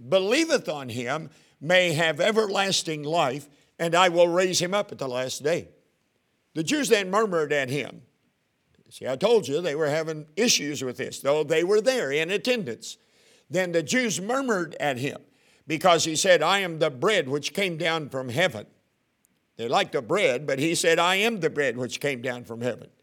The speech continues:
And they said, "Is not, well, that came down from heaven? Is this not Jesus, uh, the son of Joseph, <clears throat> whose father and mother we know?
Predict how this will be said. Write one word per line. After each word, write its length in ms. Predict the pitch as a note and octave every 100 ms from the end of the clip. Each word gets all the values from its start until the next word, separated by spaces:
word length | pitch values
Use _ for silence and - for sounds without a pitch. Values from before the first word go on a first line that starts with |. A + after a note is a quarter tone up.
| _ _ _ _ _
And 160 | E3 E3+
they 140 | F3+
said, 340 | E3 F#3+ D#3 - - _
"Is 360 | E4 E4 A3+ C#3+
not, 300 | D3 C#3 -
well, 300 | - - - A#2
that 460 | - F2 - F2 -
came 280 | C#3 A#2 A#2+
down 280 | B2+ A#2+
from 180 | A2 C3
heaven? 280 | B2 E3+ E3
Is 160 | F3 G3+
this 220 | G3 -
not 280 | F#3 F3+ A2+
Jesus, 720 | C#3+ F3+ F3+ F#3+ F3 - - _ _ _ _ _ _ _ -
uh, 160 | D#3+
the 280 | D3 D#3+ F#3
son 300 | - A3 G3+
of 120 | F3
Joseph, 540 | B2+ E3 F#3+ E3+ F#3+ F3+ -
<clears throat> 80 | _
whose 540 | G#3 G#3 G#3 G3 F3+ -
father 420 | F#3 F#3 F#3+ E3+
and 120 | D#3
mother 220 | F3 F3+
we 200 | E3 D#3
know? 580 | D3 D#3 D#3 D#3 D#3+